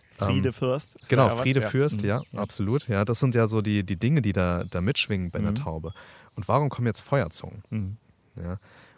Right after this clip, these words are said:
Speaker 2: Und, äh, also warum, warum kommen jetzt Zungen? Und, und was, äh, hängt da auch viel mit der Sprachenrede zusammen? Warum denn Sprachenrede? Ja?
Speaker 1: Mhm.
Speaker 2: Ähm, warum war das denn,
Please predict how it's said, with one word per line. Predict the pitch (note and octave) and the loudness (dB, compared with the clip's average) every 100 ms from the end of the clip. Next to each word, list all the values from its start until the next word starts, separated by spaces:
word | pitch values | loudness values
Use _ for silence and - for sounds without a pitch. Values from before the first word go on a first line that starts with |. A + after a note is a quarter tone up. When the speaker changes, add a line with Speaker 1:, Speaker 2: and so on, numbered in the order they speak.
| _ | _
Speaker 2:
Und, | G#2 F#2 F2+ | -6 -4 -4
äh, | G2 F#2 F2+ F#2 - _ _ | -4 -2 0 -2 -6 _ _
also | - F#2+ F2+ | -8 -4 0
warum, | G2+ D3+ D3+ F#2 | 0 2 0 0
warum | F#2+ A2 C#3 | 0 0 -2
kommen | - F#2 | -2 -2
jetzt | - - | 0 2
Zungen? | G3+ A#2 - - _ _ _ - | 2 0 -4 -20 _ _ _ -4
Und, | G#2 F#2 | -4 -4
und | - G#2 | -4 0
was, | G2+ A2 - | 2 2 2
äh, | B2+ A#2 A2+ | 0 0 2
hängt | B2+ C3+ | 2 4
da | A#2+ | 2
auch | |
viel | - B2+ | 2 2
mit | |
der | B2 | 2
Sprachenrede | - F3 F3 G#2+ E2+ | 2 0 2 2 0
zusammen? | - F2+ E2+ | -4 -4 0
Warum | F2 A#2 B2+ | 2 6 6
denn | C3+ | 6
Sprachenrede? | - E3 A#3 D#3+ F2+ F2 F2 | 4 4 6 4 2 -2 -2
Ja? | A2+ | -2
Speaker 1:
Mhm. | A2 A2 - - - A2 | -2 -6 -10 -18 -4 0
Speaker 2:
Ähm, | G#2 G2+ G2+ G#2 | 2 2 0 2
warum | G#2+ B2 A#2 | 2 4 4
war | A#2 | 4
das | A#2+ | 4
denn, | A#2+ A2+ A2+ | 2 2 2